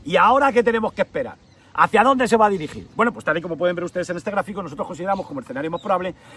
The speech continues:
que se dirige a la zona de veintisiete, veintiocho. ¿De acuerdo? Bien, ya les hemos dicho a ustedes que yo, como especulador de bien, me voy a centrar en el E T F de empresas mineras. Para especular de acuerdo con los criterios que les he dicho anteriormente.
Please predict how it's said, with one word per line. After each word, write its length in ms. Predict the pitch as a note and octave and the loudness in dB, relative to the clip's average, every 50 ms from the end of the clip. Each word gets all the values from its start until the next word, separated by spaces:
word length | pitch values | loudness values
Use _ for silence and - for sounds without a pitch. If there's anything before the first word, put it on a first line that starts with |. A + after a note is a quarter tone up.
| - - - | -20 -16 -4
que 80 | - G#3+ | -4 0
se 140 | - A3+ | 0 0
dirige 240 | G#3+ G#3 G3+ - - | 0 0 -2 -2 2
a 40 | G#3+ | 2
la 80 | G3+ - | 2 4
zona 300 | - F#3 F3 E3+ D#3 - - - | 2 2 4 4 2 2 -4 -10
de 120 | - - D#3 | 0 2 2
veintisiete, 580 | D3+ C#3 B2 C3+ - E3 C#3+ B2+ D3 C#3 - _ | 2 2 0 -4 -2 -2 -2 0 -2 -4 -4 _
veintiocho. 540 | G#2+ A#2 B2+ A2+ G2 A#2+ G2 F2 - - - - - - - _ _ - - | -6 -6 -6 -6 -6 -10 -12 -14 -14 -18 -20 -20 -20 -20 -20 _ _ -14 -6
¿De 80 | D3 D3+ | 2 6
acuerdo? 260 | A#3 B3+ B3 G3 - _ - | 6 6 6 4 0 _ 2
Bien, 220 | - G3+ A#3+ G#3+ | 4 4 4 6
ya 80 | - A#3+ | 4 2
les 100 | F#3 F3 | 4 4
hemos 140 | G3+ G#3 G#3 | 2 0 0
dicho 140 | G3 G#3+ | 0 -2
a 20 | F#3 | 0
ustedes 320 | - A#3+ B3 B3 A#3 - - - _ _ _ _ - | 2 4 4 4 2 0 -6 -20 _ _ _ _ -4
que 200 | G3 F#3 D#3+ C3 A#2 | -2 -2 -2 -2 -2
yo, 240 | A#2+ A3+ A#3+ G#3 D3 | 4 4 4 4 4
como 160 | F3+ E3 D#3+ | 0 0 0
especulador 440 | - E3 C3+ D3 D3 C#3+ D#3+ G3 G#3 | 0 -2 -2 -2 0 2 2 2 0
de 80 | G#3+ | 0
bien, 180 | G3+ G#3+ B3 A#3 | 0 0 0 0
me 60 | A#3 | 2
voy 80 | F#3 F#3+ | 0 0
a 60 | F3+ | 0
centrar 280 | F#3+ F3+ C#3 G3 G3 | 0 -2 0 0 0
en 60 | G3 E3 | 0 0
el 60 | F3 | -4
E 60 | F3+ | -2
T 80 | G3+ G3 | -4 -4
F 120 | - G3+ | -4 -4
de 60 | F3+ | -4
empresas 280 | D#3+ C#3+ E3 D#3 E3+ D3+ | -4 -6 -4 -2 -2 -2
mineras. 440 | C#3+ C3+ B2 G2+ F#2 F2+ - _ - _ _ _ - - - - - - - | -2 -2 -4 -6 -8 -12 -16 _ -20 _ _ _ -20 -20 -20 -20 -14 -2 2
Para 180 | F3 D3 C#3 | 2 2 2
especular 440 | - - D#3+ B2 D3+ D3 F3 G#3 A3 | 4 2 2 2 4 6 6 6 6
de 80 | G#3 F3 | 4 0
acuerdo 320 | C#3+ D3+ F#3 G#3 A3+ G#3 | 2 2 2 4 4 4
con 80 | G#3+ G3 | 4 2
los 100 | F3+ - | 0 0
criterios 400 | D#3+ D#3+ - F#3+ G3 A3 G#3+ - | -2 -6 -4 2 2 2 2 2
que 60 | F3 | -2
les 120 | E3+ D3+ | -6 -4
he 40 | G3 | -6
dicho 120 | F3+ G#3 | -2 -4
anteriormente. 480 | G3 D3 F3+ D3+ C3+ A#2+ G#2+ - - | -4 -4 -4 -6 -6 -6 -8 -10 -12